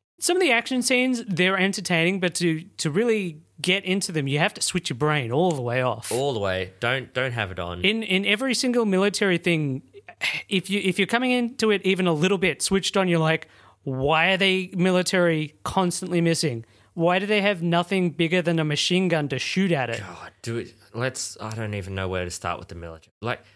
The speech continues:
Speaker 2: let's say
Speaker 1: The military are incredibly incompetent in this film.
Speaker 2: th-, it's a weird film that, like, the
Speaker 1: They
Speaker 2: first
Speaker 1: blow
Speaker 2: half
Speaker 1: up
Speaker 2: an hour
Speaker 1: more of the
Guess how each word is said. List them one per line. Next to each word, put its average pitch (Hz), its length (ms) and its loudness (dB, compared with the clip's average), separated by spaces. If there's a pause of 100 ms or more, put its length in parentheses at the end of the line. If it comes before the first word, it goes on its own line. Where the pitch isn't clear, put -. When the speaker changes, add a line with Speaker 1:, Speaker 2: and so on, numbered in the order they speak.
(120)
Speaker 2:
let's 180 180 -8
say 220 400 -4 (760)
Speaker 1:
The 147 100 0
military 226 500 2
are 139 60 0
incredibly 175 500 0
incompetent 127 500 -2
in 127 40 -8
this 120 120 -4
film. 135 360 -6
Speaker 2:
th-, 156 160 -4
it's - 160 -8
a 165 80 0
weird 214 240 -8
film 147 320 -2
that, 113 180 -4
like, 101 200 -6
the 117 60 -10
Speaker 1:
They 139 120 -2
Speaker 2:
first 226 160 -2
Speaker 1:
blow 208 180 4
Speaker 2:
half 220 220 2
Speaker 1:
up - 40 -10
Speaker 2:
an - 60 -2
hour 151 120 2
Speaker 1:
more 180 260 4
of 180 80 0
the 160 220 0